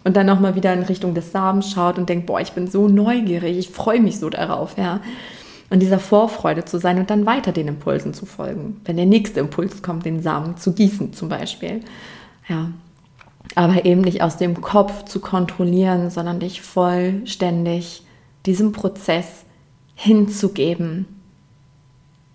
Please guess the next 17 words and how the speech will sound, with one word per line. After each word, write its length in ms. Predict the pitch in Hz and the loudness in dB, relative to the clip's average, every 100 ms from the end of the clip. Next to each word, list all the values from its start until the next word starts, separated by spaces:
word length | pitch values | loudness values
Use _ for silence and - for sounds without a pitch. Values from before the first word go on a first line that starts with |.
| - - | -10 -2
Und 120 | 185 | 2
was 180 | 196 196 | 2 2
kann 180 | 196 175 | -2 -2
schon 200 | 180 170 | -4 -4
passieren? 600 | 185 - - 190 190 196 - _ _ _ _ _ _ _ _ - | -6 -8 -6 -4 -4 -6 -16 _ _ _ _ _ _ _ _ -12
Du 80 | - | -6
bist 320 | 175 175 - | -4 -4 2
Seele, 640 | 202 202 196 180 175 185 190 - - _ _ _ _ _ - | 6 8 6 2 -4 -6 -8 -12 -20 _ _ _ _ _ -12
du 80 | |
bist 260 | 180 170 - | -10 -8 -2
reines 320 | 180 180 180 | 2 2 0
Bewusstsein. 920 | - 170 190 196 - - 156 156 175 - - _ _ _ _ _ | -6 -2 -2 -2 -8 -6 -4 -6 -8 -10 -20 _ _ _ _ _
Wir 100 | 180 | -2
sind 200 | 185 196 | 0 2
hier 140 | 196 180 | 2 0
nur 120 | 180 | 0
vorübergehend. 920 | - 175 180 185 180 165 160 160 190 | -2 -2 0 2 0 -2 -6 -6 -10